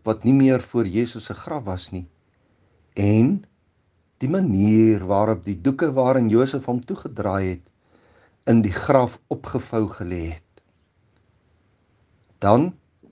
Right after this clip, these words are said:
is die twee verse waarna ons geluister het, uit die evangelie wat Lukas geskryf het. Lukas het alles stap vir stap van vooraf ondersoek en die verhaal noukeurig neergeskryf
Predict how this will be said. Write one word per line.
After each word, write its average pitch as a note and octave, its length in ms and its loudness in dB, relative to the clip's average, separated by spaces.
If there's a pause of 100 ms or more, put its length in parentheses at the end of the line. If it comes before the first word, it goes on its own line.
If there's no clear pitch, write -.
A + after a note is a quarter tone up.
(800)
is A2+ 180 -4
die B2+ 180 4
twee F3 240 2
verse A#2+ 560 2
waarna G2+ 280 -2 (100)
ons G2+ 100 -8
geluister A2+ 560 -8
het, F2+ 220 -6 (1160)
uit B2+ 180 6
die B2 160 2
evangelie B2 680 -2
wat A#2 180 -4
Lukas C#3+ 480 -4
geskryf F2+ 480 -12
het. E2 160 -16 (1300)
Lukas B2+ 420 4
het G#2+ 300 -6
alles C#3+ 500 0
stap - 540 -8 (100)
vir D3 140 -8
stap C#3 340 -2
van A2+ 220 -6
vooraf A#2+ 420 -2
ondersoek - 640 -8 (880)
en C3 160 6
die C3 80 2
verhaal A#2+ 400 4
noukeurig D3+ 800 -2
neergeskryf G2+ 800 -8